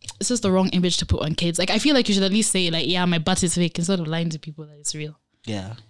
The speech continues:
Speaker 1: You know, 'cause there's gonna be a little girl who's gonna grow up and be doing squats every day thinking her butt's gonna look like that, and it won't.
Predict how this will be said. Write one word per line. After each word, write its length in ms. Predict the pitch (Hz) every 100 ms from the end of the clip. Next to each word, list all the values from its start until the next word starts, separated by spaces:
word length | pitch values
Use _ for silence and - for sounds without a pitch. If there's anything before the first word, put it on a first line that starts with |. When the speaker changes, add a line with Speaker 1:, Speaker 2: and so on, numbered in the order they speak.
| -
Speaker 1:
You 120 | 185
know, 160 | 180
'cause 200 | 160 180 165
there's 240 | 190 202
gonna 180 | 220 233
be 100 | 202
a 60 | 196
little 200 | 208 180
girl 180 | 190 190
who's 140 | 175
gonna 180 | 185 175
grow 160 | 165
up 140 | 175 180
and 120 | 170
be 80 | 170
doing 200 | 165 185
squats 340 | - 185 180 180
every 180 | 165
day 120 | 165 175
thinking 260 | 175 160
her 80 | 165
butt's 180 | 170 165
gonna 180 | 170 160
look 180 | 160
like 120 | 156 -
that, 240 | 165 170
and 120 | -
it 40 | 180
won't. 360 | 180 175 160